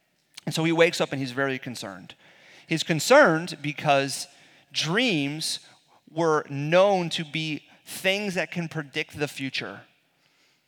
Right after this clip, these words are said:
And so he's sitting here and thinking, like, "What are the skinny cows with teeth that are gonna eat the fat cows? This is real concerning." So he calls in all of the wise men and the magicians, and he's like, "Listen, here are my dreams.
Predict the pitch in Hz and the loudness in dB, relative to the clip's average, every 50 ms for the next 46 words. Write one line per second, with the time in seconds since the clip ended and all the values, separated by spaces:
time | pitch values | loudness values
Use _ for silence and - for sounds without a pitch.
0 | _ _ _ _ _ _ - 135 - - 170 175 170 180 226 208 - 208 180 170 | _ _ _ _ _ _ -12 -8 -2 0 0 0 0 -2 -4 -4 -6 -6 -6 -4
1 | 160 147 139 131 131 127 - 147 151 127 113 117 110 113 117 - _ _ _ _ | -4 -2 -2 -2 -2 -4 -6 -8 -8 -8 -10 -12 -12 -12 -14 -16 _ _ _ _
2 | _ _ 127 127 131 143 151 156 170 156 151 135 - - 156 139 139 135 - 139 | _ _ -18 -8 -4 -2 -2 -2 -2 -4 -6 -6 -8 -8 -8 -8 -6 -6 -4 -4
3 | 131 123 - - - - - 131 123 - - 120 117 120 120 110 127 127 - 131 | -6 -6 -8 -12 -16 -14 -12 -12 -12 -10 -10 -10 -10 -10 -10 -10 -12 -14 -14 -14
4 | - - 123 123 - - - 110 95 98 117 135 131 - - - - 131 135 127 | -10 -8 -8 -8 -8 -10 -10 -10 -10 -10 -12 -12 -12 -14 -14 -16 -14 -12 -12 -10
5 | 120 - 120 113 - 113 110 101 95 92 - - _ - - - - - 165 147 | -10 -12 -14 -14 -14 -14 -14 -16 -18 -20 -20 -20 _ -20 -20 -20 -10 -6 -6 -4
6 | 151 - - 160 175 196 226 208 196 208 185 156 170 175 180 180 175 170 156 143 | -4 -2 2 4 6 6 6 6 4 4 4 6 8 8 8 6 4 2 0 2
7 | 160 160 170 175 175 160 156 175 165 165 165 160 151 143 135 139 131 - 175 165 | 2 2 2 2 0 -2 -2 -2 -2 0 0 -2 -4 -4 -4 -6 -4 -2 -2 0
8 | 170 - - 165 151 151 151 139 135 135 135 127 139 135 - 156 143 120 120 135 | 0 0 0 0 -2 -2 -4 -4 -6 -6 -6 -6 -8 -8 -8 -8 -8 -6 -4 -2
9 | 156 175 190 208 202 160 165 180 175 170 165 - | 0 2 2 0 0 0 -2 -4 -4 -4 -4 -6